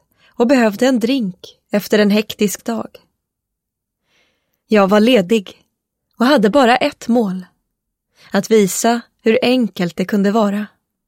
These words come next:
Vi började prata med varandra av en slump. Hon hade kanske märkt mina blickar på henne.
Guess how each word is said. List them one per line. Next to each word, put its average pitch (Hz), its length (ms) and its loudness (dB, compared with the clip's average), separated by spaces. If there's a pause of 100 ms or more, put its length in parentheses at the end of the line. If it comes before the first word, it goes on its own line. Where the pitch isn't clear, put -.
(1080)
Vi 240 120 0
började 311 300 0
prata 302 440 0
med 311 140 0
varandra 202 560 0
av 226 140 0
en 269 100 -2
slump. 226 400 -4 (1400)
Hon 208 200 0
hade 208 220 2
kanske 226 300 0
märkt 196 440 2
mina 226 240 2
blickar 240 460 -4
på 196 200 -2
henne. 190 340 -4